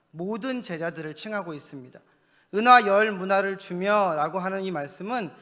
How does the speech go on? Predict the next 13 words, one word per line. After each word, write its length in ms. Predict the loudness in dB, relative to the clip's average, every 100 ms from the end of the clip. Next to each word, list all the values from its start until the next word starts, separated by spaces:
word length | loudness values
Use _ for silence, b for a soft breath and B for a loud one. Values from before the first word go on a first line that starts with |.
| B B _
일 160 | -8 -6
인당 500 | -4 0 0 0 -6
한 220 | -8 -4
문화씩 540 | -4 -2 -4 -6 -12
주어졌다, 600 | -12 -12 -12 -14 -16 -16 -18 b b b
모든 640 | -4 -2 0 -2 -4 -4
제자들에게 1040 | -8 -6 -6 -6 -10 -8 -8 -10 -12 _ _
공평하게 960 | -6 -4 -4 -4 -2 0 -2 -2 -6 -8
한 240 | -12 -10 -10
문화씩 540 | -8 -8 -8 -10 -14
나누어 460 | -10 -8 -8 -8 -10
주었다라는 680 | -10 -12 -10 -8 -8 -10 -12
것입니다. 440 | -18 -20 -20 -20